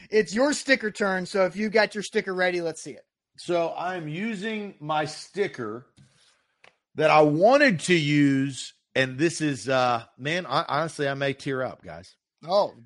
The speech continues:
Speaker 1: going J-Rob on us.
Speaker 2: And the reason why is I wanted to use this sticker and would have had the ability to use this sticker for the A F C Championship game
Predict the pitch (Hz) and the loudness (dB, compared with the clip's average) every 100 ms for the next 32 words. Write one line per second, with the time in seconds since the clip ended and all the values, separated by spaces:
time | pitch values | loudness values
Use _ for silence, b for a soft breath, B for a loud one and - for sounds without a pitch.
0 | 127 170 180 160 220 196 143 123 104 85 | -10 -6 -4 0 2 2 0 -6 -14 -20
1 | - - 120 123 127 165 160 165 131 143 | -20 -6 -4 -2 0 0 -2 -2 2 4
2 | 143 123 110 95 87 - 135 147 131 113 | 4 4 0 -4 -10 -4 0 0 -2 -6
3 | 143 156 131 110 92 _ _ _ - 117 | -6 -4 -4 -6 -12 _ _ _ -10 -8
4 | 110 107 87 101 - - 107 95 98 92 | -6 -6 -8 -10 -10 -8 -8 -8 -10 -12
5 | - 107 101 95 90 _ _ - 123 120 | -10 -10 -10 -10 -14 _ _ -6 -4 -4
6 | 110 131 123 117 104 90 127 131 117 104 | 2 2 2 0 -4 -4 -2 -2 -2 -4
7 | 101 98 98 87 92 92 - 107 98 95 | -8 -8 -8 -8 -12 -14 -12 -12 -12 -12
8 | 82 - _ _ _ _ _ _ 113 117 | -14 -18 _ _ _ _ _ _ -2 2
9 | 127 117 - 107 120 120 107 107 90 98 | 4 2 -2 -8 -6 -6 -6 -10 -12 -16
10 | - 95 90 | -12 -10 -10